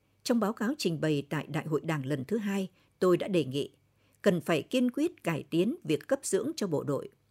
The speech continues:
quy định chế độ cấp dưỡng thích hợp với nhu cầu quân đội và khả năng đảm phụ của nhân dân. Những giải pháp Đảng ta đề ra trước đây, từ tuần lễ vàng, ngày đồng tâm, mùa đông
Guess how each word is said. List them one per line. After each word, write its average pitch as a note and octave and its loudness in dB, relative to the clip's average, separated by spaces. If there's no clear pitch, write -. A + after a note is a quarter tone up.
quy C4 4
định F#3 4
chế G3 2
độ - -2
cấp - -2
dưỡng G#3+ 0
thích E4 -2
hợp F3 -2
với B3+ 0
nhu B3+ 0
cầu D#3 -2
quân A#3+ 4
đội D#3+ 2
và D3 -2
khả - -6
năng D#3 -6
đảm D3+ -2
phụ - 0
của B2 -6
nhân D#3 -4
dân. D3+ -2
Những F3+ 2
giải D#3 0
pháp B3 -4
Đảng C#3 -2
ta G3+ -4
đề D#3 2
ra F3+ -2
trước - -4
đây, F3+ 2
từ F#3 8
tuần F3 4
lễ D#3 4
vàng, D#3+ -2
ngày E3+ 2
đồng D3+ 2
tâm, A3 2
mùa F3+ 6
đông G3 0